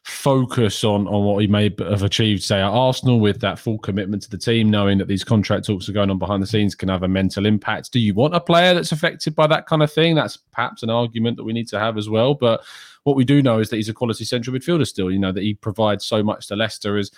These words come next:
taken them to a position, you know, where they've won that F A Cup and qualified for Europe before, using him as a,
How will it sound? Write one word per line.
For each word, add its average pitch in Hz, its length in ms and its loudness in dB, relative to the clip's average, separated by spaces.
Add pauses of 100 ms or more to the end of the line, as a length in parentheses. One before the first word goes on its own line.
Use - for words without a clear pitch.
(240)
taken 117 300 -2
them 107 140 2
to - 80 -4
a 98 40 -4
position, 107 380 -4
you 107 40 2
know, 101 140 2
where 98 100 0
they've 101 160 -2
won 107 180 4
that 104 140 0
F 104 160 -4
A 104 120 2
Cup 104 440 0
and 101 220 -2 (220)
qualified 110 500 0
for 113 80 -4
Europe 107 320 2
before, 110 580 2
using 107 420 0
him 104 160 0
as 101 140 -2
a, 104 160 0